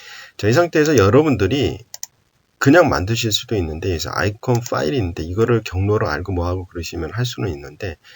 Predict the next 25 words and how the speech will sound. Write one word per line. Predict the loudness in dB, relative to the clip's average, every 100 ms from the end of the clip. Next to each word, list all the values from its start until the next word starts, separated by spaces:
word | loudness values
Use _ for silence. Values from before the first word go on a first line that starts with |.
| _
좀 | -10 -8
귀찮기 | -6 -4 -4 -8
때문에 | -10 -8 -8
그냥 | -8 -8 -8 -10 _
이 | -6
아이콘, | -4 -6 -10 -12 -10
어차피 | -6 -2 0 -2
컴바인해서 | -2 -2 2 2 2 0 -2
하는 | -4 -2
거기 | -4
때문에 | -4 -10 -10 -6 -6 -8 _ _ _
그냥 | -6 -2
이 | 0
아이콘 | 0 -2 -10
그대로 | -8 -6 -4
쓰도록 | -6 -8 -4 -4 -4 -10
하기 | -10 -10
위해서 | -8 -8
이렇게 | -10 -10
쓸게요. | -12 -10 -12 -10 -10 -12 _ -18 -18 _
자, | -12
이 |
상태에서 | -4 -4 -4 -10 -12 -4 0 2 0 _ _
에디트 | -8 -8 -10
아이템, | -10 -10 -10 -6 -6